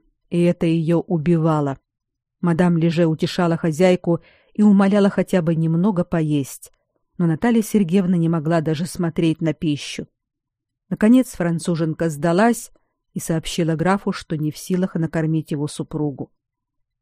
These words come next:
«Ваше сиятельство, я не могу применять к графине силу, но уже вижу, что этого не избежать. Возможно, что из рук любимых дочерей хозяйка сможет принять пищу,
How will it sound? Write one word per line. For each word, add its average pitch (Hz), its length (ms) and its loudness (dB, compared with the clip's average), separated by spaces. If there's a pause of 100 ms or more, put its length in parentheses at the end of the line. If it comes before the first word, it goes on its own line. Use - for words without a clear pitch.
(420)
«Ваше 185 320 -2
сиятельство, 180 720 -2 (480)
я 202 180 2
не 208 120 4
могу 214 280 2
применять 175 400 2
к - 20 -10
графине 175 420 0
силу, 160 520 -2 (380)
но 214 140 4
уже 208 220 4
вижу, 208 240 2
что - 180 -4
этого 185 280 0
не 180 200 0
избежать. 165 640 -2 (1120)
Возможно, 220 600 4
что - 200 -2
из 196 160 2
рук 202 180 4
любимых 196 400 2
дочерей 208 500 0
хозяйка 156 460 -2
сможет 185 420 0
принять 151 400 -2
пищу, 160 520 -4